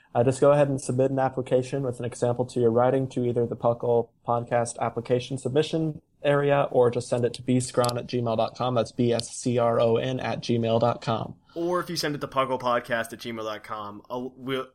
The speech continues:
Speaker 2: it'll just get it to us somehow.
Speaker 1: Yeah, we'll, we'll
Speaker 2: So,
Speaker 1: get it somehow. <laughs>
Speaker 2: don't worry about it. Just send it to anything that you can find to contact us, and
Speaker 1: Mm-hmm.
Speaker 2: we will contact you, because we are looking for writers, and we'd be really excited.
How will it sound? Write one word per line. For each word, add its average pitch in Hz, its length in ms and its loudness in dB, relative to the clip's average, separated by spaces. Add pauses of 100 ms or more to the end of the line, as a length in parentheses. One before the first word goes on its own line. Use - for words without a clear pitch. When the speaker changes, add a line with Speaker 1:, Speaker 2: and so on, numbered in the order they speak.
(160)
Speaker 2:
it'll 135 220 -2
just - 360 -8
get 123 160 -4
it 117 120 -10
to 120 160 -8
us - 420 -10
somehow. 131 260 -2
Speaker 1:
Yeah, 123 320 2 (280)
we'll, 165 180 2
we'll 170 120 2
Speaker 2:
So, 131 60 2
Speaker 1:
get 127 120 0
it 117 140 -6
somehow. 110 400 -14 (100)
<laughs> 143 100 -14
Speaker 2:
don't 165 220 2
worry 139 200 0
about 101 260 -8
it. 98 60 -16
Just 127 200 -4
send 180 160 0
it 160 80 -4
to - 200 -2
anything 147 440 0
that 131 180 0 (100)
you 135 200 0
can 123 280 -6 (220)
find 120 300 -2
to 117 80 -8
contact 107 560 -8
us, 95 240 -16 (500)
and 123 200 -6
Speaker 1:
Mm-hmm. 123 80 -8
Speaker 2:
we 131 120 -6
will 113 420 -6 (140)
contact 117 540 -6
you, 101 200 -12
because 131 220 -6
we 175 120 0
are 196 100 6
looking 180 220 -4
for 151 100 -4
writers, 131 380 -2
and 120 200 -12
we'd 123 140 -4
be 123 120 -4
really 131 280 -2
excited. 117 400 -8